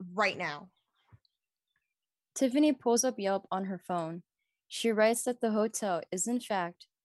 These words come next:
Speaker 2: absolutely terrible and unprofessional. She goes on to say that the hotel is trying to kill her and that the bartender tried to ruin her completely healthy and definitely not dysfunctional relationship.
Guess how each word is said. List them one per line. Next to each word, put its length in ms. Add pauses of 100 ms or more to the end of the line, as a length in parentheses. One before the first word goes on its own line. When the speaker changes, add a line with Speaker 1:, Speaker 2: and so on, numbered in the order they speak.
(120)
Speaker 2:
absolutely 640
terrible 600 (160)
and 140
unprofessional. 840 (540)
She 200
goes 260
on 180
to 120
say 280
that 300 (120)
the 80
hotel 360
is 100
trying 340
to 100
kill 280
her 320 (420)
and 120
that 100
the 60
bartender 520
tried 480
to 140
ruin 340
her 260
completely 480
healthy 420
and 160
definitely 400
not 360
dysfunctional 640
relationship. 680